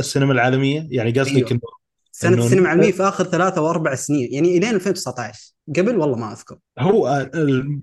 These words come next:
Speaker 1: من كورونا الكل متفق إنه هذه الأفضل من كورونا.
Speaker 2: أيوة، أيوة.
Speaker 1: إيه، آه، فالآن واضح التعافي على الصناعة.
Speaker 2: صح.
Speaker 1: لكن نتكلم عن إنه، آه، ف-، ب-، بالنسبة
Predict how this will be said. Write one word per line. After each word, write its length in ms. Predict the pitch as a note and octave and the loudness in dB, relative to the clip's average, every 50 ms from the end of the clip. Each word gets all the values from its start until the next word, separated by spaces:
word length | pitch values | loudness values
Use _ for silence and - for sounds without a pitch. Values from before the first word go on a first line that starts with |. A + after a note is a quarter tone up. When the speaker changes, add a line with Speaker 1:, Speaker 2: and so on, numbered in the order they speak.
| - - | -6 -2
Speaker 1:
من 220 | D3 D3+ D#3+ D#3+ | 0 2 2 2
كورونا 640 | D#3+ D#3+ D#3+ E3 F3 F3 B2+ A2 G#2+ C3+ F3 F3 E3 | 2 2 2 2 2 2 0 0 -2 -2 -2 -2 -2
الكل 240 | D3+ D3 - F3+ E3 | -2 0 2 2 2
متفق 560 | D3+ C#3 C#3 C3+ - B2+ G#2+ C#3+ D3 D3 C#3 | 4 2 0 0 -2 -4 -4 -4 -4 -2 -2
إنه 260 | C3+ C#3+ C#3+ D3 E3 | -2 -2 -2 0 0
هذه 120 | D#3 C3 | 0 0
الأفضل 300 | B2 C#3+ D3 - - - _ _ _ _ _ - | 0 -2 -2 -4 -8 -20 _ _ _ _ _ -2
من 140 | C#3 C#3+ | -2 -2
كورونا. 400 | C#3 - C#3 A#2+ A#2 G2+ G2 - _ _ _ _ - - | 0 0 -2 -4 -4 -6 -10 -12 _ _ _ _ -6 -4
Speaker 2:
أيوة، 220 | D#3 D3+ C3+ A#2 | -2 -2 -2 -2
أيوة. 160 | A#2+ A#2+ A2 - _ _ _ _ _ _ _ - | -6 -8 -10 -12 _ _ _ _ _ _ _ 0
Speaker 1:
إيه، 200 | D#3+ B2 G2 - - | 0 0 0 -2 -10
آه، 460 | - - B2+ C#3 C#3 C#3+ C#3+ C#3+ D3 | -14 -10 -4 -2 0 0 2 2 0
فالآن 920 | C3+ B2+ C#3 C#3+ D3+ D3+ D3+ D3 D#3 D#3+ D#3 D3+ D#3+ E3+ F3 F3 E3 D3 D3 | 2 2 2 2 4 4 4 4 4 4 4 6 6 6 6 4 4 2 2
واضح 460 | C#3+ D#3 D#3+ D#3+ D#3 B2+ C3 - - | 2 4 4 4 4 2 0 -4 -4
التعافي 580 | B2+ B2+ - B2+ A#2 C3 C3+ A#2 - - G2+ F#2+ | -6 -4 -2 0 2 2 2 0 -2 -4 -8 -8
على 120 | G2+ G#2 | -8 -10
الصناعة. 460 | G2+ - - A2+ A2 G#2 F#2 F2+ - _ _ _ _ - - - - | -10 -10 -10 -10 -10 -10 -10 -12 -16 _ _ _ _ -20 -20 -20 -12
Speaker 2:
صح. 160 | - - D3 | -4 -2 0
Speaker 1:
لكن 280 | D3 C#3+ - D3+ D#3+ D#3+ D#3 D#3+ D#3+ D3 | 0 2 0 -2 0 2 0 0 0 0
نتكلم 420 | D3+ - - D#3+ D#3+ D#3+ D#3 C#3 | -2 0 2 2 4 4 2 2
عن 160 | C3 C#3 D3+ | 0 0 0
إنه، 340 | D3+ D#3 D3+ D3 C#3+ C#3 - _ _ _ _ _ _ _ _ _ _ _ _ _ _ _ _ _ _ _ _ _ _ _ - | 0 0 0 -2 -2 -6 -10 _ _ _ _ _ _ _ _ _ _ _ _ _ _ _ _ _ _ _ _ _ _ _ -8
آه، 400 | D3+ B2+ A#2+ A#2 A#2 A#2+ A#2 - - - _ _ - A#2 C3+ | -4 -4 -2 -2 -2 -2 -4 -6 -10 -14 _ _ -20 -20 -18
ف-، 120 | - - C#3+ | -12 -12 -12
ب-، 380 | C#3+ D3+ C#3 B2+ C3+ A2 C3+ | -10 -10 -10 -8 -8 -8 -6
بالنسبة 640 | B2 B2+ C3 B2+ C#3 C#3+ D#3+ D#3 - - D3 C#3 | -4 -2 0 0 0 0 0 -2 0 0 -2 -2